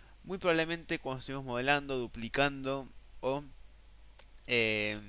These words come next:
sea lo que fuera que estuviésemos haciendo, nuestro modelado se ubicó dentro de un grupo, ¿sí? Fíjense, acá lo ubiqué, está dentro de un grupo que se llama Polycube, pero, este, adentro tenemos el Polysurface.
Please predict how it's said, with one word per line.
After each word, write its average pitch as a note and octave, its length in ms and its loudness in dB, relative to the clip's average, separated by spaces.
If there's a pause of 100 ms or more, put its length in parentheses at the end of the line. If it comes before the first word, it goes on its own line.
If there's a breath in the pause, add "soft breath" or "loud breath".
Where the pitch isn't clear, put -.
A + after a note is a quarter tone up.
(760)
sea A#2+ 300 -2
lo A#2+ 80 0
que A2 80 -6
fuera A#2+ 200 0
que G#2+ 60 0
estuviésemos A#2 440 -4
haciendo, F#3+ 480 0 (680 loud breath)
nuestro F3+ 360 0
modelado E3 580 8
se C#3+ 460 0 (260)
ubicó E3+ 600 2 (100)
dentro E3 560 0
de C#3 160 0
un D#3+ 140 -2
grupo, E3 420 -2 (420)
¿sí? C3+ 280 -2 (760 loud breath)
Fíjense, D3 400 2
acá D3+ 160 6
lo D#3 120 6
ubiqué, C#3+ 400 2 (160)
está B2+ 220 2
dentro C#3+ 280 0
de C3 60 -8
un C3+ 60 -8
grupo D3 200 -6
que B2+ 80 -2
se A#2+ 60 -4
llama C3 160 2
Polycube, F#3+ 480 -4 (840 soft breath)
pero, F#3 440 6 (200)
este, C3 800 4
adentro D#3+ 400 6
tenemos D3 400 -2
el B2 140 -4
Polysurface. - 840 -6